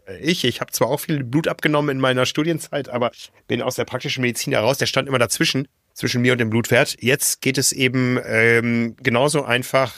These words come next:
äh, wie die H R V und so weiter. Nicht ganz so einfach, weil das Blut muss immer noch abgenommen werden. Das ist auch nochmal ein wichtiger Aspekt, glaub ich. Es gibt ja auch Anbieter da draußen,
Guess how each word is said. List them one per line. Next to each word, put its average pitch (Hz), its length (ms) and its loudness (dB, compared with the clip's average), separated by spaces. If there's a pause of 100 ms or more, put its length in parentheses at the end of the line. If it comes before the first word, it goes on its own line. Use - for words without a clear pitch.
(120)
äh, 117 160 -6
wie 123 60 -2
die 120 120 -2
H 110 140 -2
R 117 80 0
V 131 240 0
und 113 100 -4
so 107 100 -4
weiter. 131 280 2 (280)
Nicht - 140 -10
ganz 127 180 0
so - 80 0
einfach, 143 320 2
weil 110 120 4
das 107 140 -2
Blut 135 200 -2
muss 123 100 0
immer 127 140 0
noch 113 100 2
abgenommen 156 360 0
werden. 151 160 4 (180)
Das 147 160 2
ist 160 60 4
auch 151 100 4
nochmal 175 200 6
ein 151 60 2
wichtiger 139 480 4
Aspekt, - 360 -2
glaub 139 200 4
ich. 156 80 -2
Es 135 140 0
gibt 185 180 -2
ja 180 80 0
auch 151 160 -4
Anbieter 165 380 -4
da 147 140 2
draußen, 156 480 0